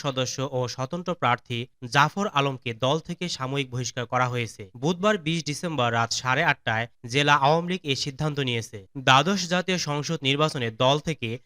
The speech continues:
মনোনয়ন বঞ্চিত হয়ে স্বতন্ত্র প্রার্থী হয়েছেন জাফর আলম। তিনি চকরিয়া উপজেলা আওয়ামী লীগের সভাপতি। সংসদ সদস্য জাফর আলমের বিরুদ্ধে দলীয় শৃঙ্খলা ভঙ্গের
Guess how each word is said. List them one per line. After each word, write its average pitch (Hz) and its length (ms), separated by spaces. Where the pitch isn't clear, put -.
মনোনয়ন 190 480
বঞ্চিত 160 360
হয়ে 127 240
স্বতন্ত্র 185 480
প্রার্থী 135 360
হয়েছেন 123 400
জাফর 131 340
আলম। 123 280
তিনি 180 200
চকরিয়া 214 440
উপজেলা 160 440
আওয়ামী 156 240
লীগের 135 320
সভাপতি। 123 480
সংসদ 185 420
সদস্য 170 280
জাফর 139 300
আলমের 135 360
বিরুদ্ধে 147 300
দলীয় 156 300
শৃঙ্খলা 175 500
ভঙ্গের 131 400